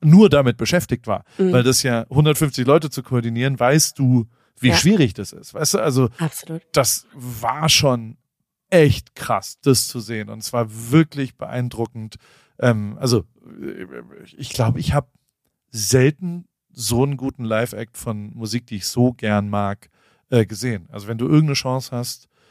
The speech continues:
Speaker 1: da noch hinzugehen, unfassbar,
Speaker 2: Ja,
Speaker 1: unfassbar.
Speaker 2: ich glaube, beim Bloom Festival ist der sogar. Das,
Speaker 1: Okay.
Speaker 2: äh, schaue ich mir dann auf jeden Fall auch an. Vor allem, wenn du beeindruckt bist,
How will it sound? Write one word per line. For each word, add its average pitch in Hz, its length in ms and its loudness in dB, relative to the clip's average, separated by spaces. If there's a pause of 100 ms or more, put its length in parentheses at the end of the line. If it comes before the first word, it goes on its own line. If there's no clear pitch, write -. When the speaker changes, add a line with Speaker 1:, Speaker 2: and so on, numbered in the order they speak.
(180)
Speaker 1:
da 104 140 0
noch 101 160 -6
hinzugehen, 113 680 -2 (260)
unfassbar, 220 560 2
Speaker 2:
Ja, - 220 -18
Speaker 1:
unfassbar. 127 300 0
Speaker 2:
ich - 120 -2
glaube, 233 440 2
beim 208 200 2
Bloom 226 260 -4
Festival 165 460 -4
ist - 180 -2
der 160 140 -6
sogar. 165 440 -4 (140)
Das, - 320 -2
Speaker 1:
Okay. 180 340 0
Speaker 2:
äh, 185 40 -12 (500)
schaue - 180 -8
ich - 120 -10
mir 190 80 -4
dann 185 120 -4
auf 190 140 -8
jeden 185 140 -6
Fall 185 140 -2
auch 190 160 -2
an. 175 120 -2
Vor 196 140 -6
allem, 175 100 -2
wenn 175 100 -4
du 254 140 0
beeindruckt 214 540 0
bist, - 500 -6